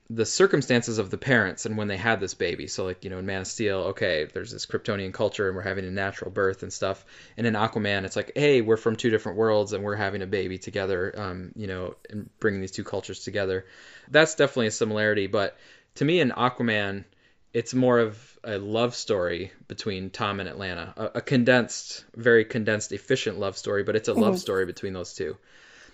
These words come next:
Speaker 1: And in, in Jor-El and Lara's case, they have love and affection for each other, but that is not a love story. Like, the prologue of Man of Steel is not a love story. It's a destruction of Krypton story, and then a,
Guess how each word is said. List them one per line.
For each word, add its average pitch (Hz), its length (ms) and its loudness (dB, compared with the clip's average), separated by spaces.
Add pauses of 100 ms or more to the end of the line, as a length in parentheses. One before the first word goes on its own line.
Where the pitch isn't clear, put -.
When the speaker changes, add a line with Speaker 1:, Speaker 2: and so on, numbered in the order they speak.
(160)
Speaker 1:
And 123 100 2
in, 117 340 4
in 127 160 2
Jor-El 156 580 6
and 113 180 -2
Lara's 147 340 4
case, - 640 -2
they 123 180 2
have 180 280 0
love 123 300 4
and 107 100 -2
affection 113 340 -2
for 107 100 -4
each 95 140 -4
other, 92 220 -4
but 113 220 -4
that 143 180 4
is 101 160 0
not 117 400 0
a 104 80 -6
love 101 260 -4
story. 85 300 -6
Like, 98 180 -8
the - 80 -6
prologue 156 480 2
of 107 80 -2
Man 107 160 -2
of 101 80 -6
Steel 98 300 -4
is 92 100 -10
not 98 140 -6
a 87 40 -8
love 90 200 -10
story. 64 360 -10
It's - 180 -4
a 120 80 4
destruction 107 540 -6
of 95 120 -14
Krypton 92 420 -6
story, 92 540 -4
and 101 180 -8
then 98 320 -6
a, 95 400 -4